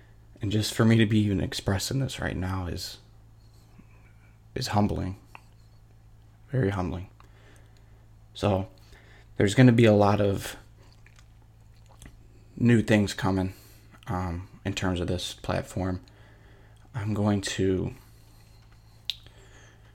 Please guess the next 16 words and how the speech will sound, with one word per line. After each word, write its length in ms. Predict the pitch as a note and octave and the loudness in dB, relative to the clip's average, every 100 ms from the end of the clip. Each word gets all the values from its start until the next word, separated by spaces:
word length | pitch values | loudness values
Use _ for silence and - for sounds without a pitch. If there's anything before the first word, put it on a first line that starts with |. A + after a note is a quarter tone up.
| - - - - | -20 -20 -20 -4
reach 300 | A2+ A2 - | 2 2 4
out 340 | G#2+ G#2+ G#2 - | 2 0 -2 -2
to 120 | A2 | 2
more 200 | G#2+ G2+ | 4 2
people 560 | - G#2+ G#2 G#2+ A#2+ B2 - - - - | 2 -2 4 4 4 0 -12 -20 -20 -12
to 480 | - A2 G2+ G2 G2 | -4 2 2 2 0
have 240 | G#2 G2+ | 0 0
some 140 | - G2+ | 0 -2
conversations 760 | G2+ G2 F#2 G2+ G2 F#2+ F#2+ | -2 -4 -4 -4 -2 -4 -2
with 220 | G2 F#2+ | -4 -4
me. 340 | F#2+ G2 G#2+ - - - - - - | -4 -4 -4 -10 -20 -20 -20 -20 -12
Um, 460 | G2+ G2 F#2+ G2 - - - - - - - - - - - - | -6 -4 -4 -8 -16 -20 -20 -20 -20 -20 -20 -20 -20 -20 -14 -4
I 60 | |
want 400 | G#2 G#2 G2 - | 0 0 0 -2
to 400 | - - F#2+ F#2 - | -6 0 2 2 -2
create 680 | - G2+ G#2 G2+ - - | -4 0 2 2 0 -12